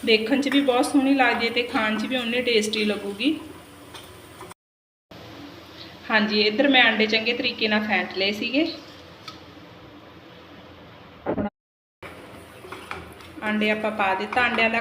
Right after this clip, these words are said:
ਘੋਲ, ਤੇ ਹੁਣ ਇਹਨੂੰ ਮਿਕਸ ਕਰ ਦਾਂਗੇ। ਹਾਂਜੀ,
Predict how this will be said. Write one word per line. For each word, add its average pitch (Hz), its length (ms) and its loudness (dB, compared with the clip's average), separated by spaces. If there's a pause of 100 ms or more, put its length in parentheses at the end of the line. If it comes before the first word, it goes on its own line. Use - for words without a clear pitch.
ਘੋਲ, 302 220 4 (180)
ਤੇ 247 100 -2
ਹੁਣ 220 160 -4
ਇਹਨੂੰ 233 200 2 (240)
ਮਿਕਸ 214 260 0
ਕਰ 214 180 4 (100)
ਦਾਂਗੇ। 156 280 -6 (2250)
ਹਾਂਜੀ, 190 300 4